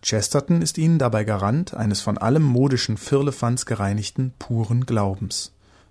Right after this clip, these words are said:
Chesterton starb am vierzehnten Juni neunzehnhundertsechsunddreißig in seinem Haus in Beaconsfield.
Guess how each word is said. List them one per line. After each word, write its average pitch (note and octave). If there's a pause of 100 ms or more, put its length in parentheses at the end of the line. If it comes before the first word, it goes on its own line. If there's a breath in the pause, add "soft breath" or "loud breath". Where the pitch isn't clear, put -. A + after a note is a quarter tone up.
Chesterton A#2
starb A#2
am G#2
vierzehnten C3
Juni A#2
neunzehnhundertsechsunddreißig G#2+
in E3
seinem B2
Haus G2+
in C#3
Beaconsfield. -